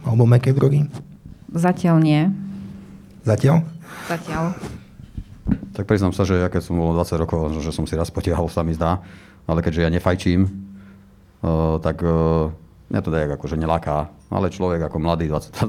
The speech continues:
Speaker 3: <laughs> neviem, či dvadsaťtri, alebo kde som si raz potiahol a to bolo všetko. E, takže nie. A keďže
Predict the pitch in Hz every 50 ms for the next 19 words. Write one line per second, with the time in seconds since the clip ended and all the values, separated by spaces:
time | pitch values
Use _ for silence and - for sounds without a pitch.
0 | 95 82 82 80 - - 73 76 76 76 - - 73 82 82 - - - 85 80
1 | 73 73 71 71 73 76 73 80 76 80 78 78 78 - 82 78 - 78 78 80
2 | 73 71 67 73 71 71 71 - - 87 - - 78 85 85 - - - - -
3 | - - - - - - - - - - 73 76 73 78 76 71 80 80 78 76
4 | - - - - - - 90 98 104 107 113 120 120 - - - 87 85 85 -
5 | - - - - - - 85 82 90 90 87 85